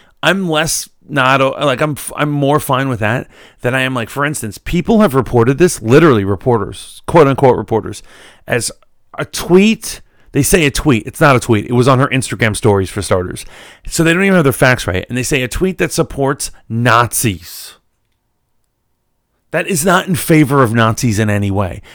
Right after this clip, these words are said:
People love to free, there's all this propaganda. A lot of people say her abhorrent tweet, her abhorrent tweet, but don't tell you what it is.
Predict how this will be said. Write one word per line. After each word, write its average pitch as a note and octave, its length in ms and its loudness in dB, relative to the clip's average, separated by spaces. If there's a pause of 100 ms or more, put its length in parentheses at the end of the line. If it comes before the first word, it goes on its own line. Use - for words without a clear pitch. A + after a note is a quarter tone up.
(160)
People G3 460 -4
love C3+ 460 0
to C#3+ 140 -6
free, - 240 -10
there's C#3 200 -4
all D#3+ 120 -2
this E3 100 -4
propaganda. G#2+ 720 -2 (240)
A - 40 -4
lot D#3 80 0
of E3 60 -6
people E3+ 180 -6
say E3 200 -2
her D3 220 -4
abhorrent C#3 840 0
tweet, A#2 280 -4
her A2+ 140 -2
abhorrent B2+ 440 -4
tweet, C3+ 160 -4
but A#2+ 100 -8
don't D3 240 -2
tell D#3 180 -6
you C#3 140 -2
what A#2 160 -2
it G#2 140 -6
is. - 400 -14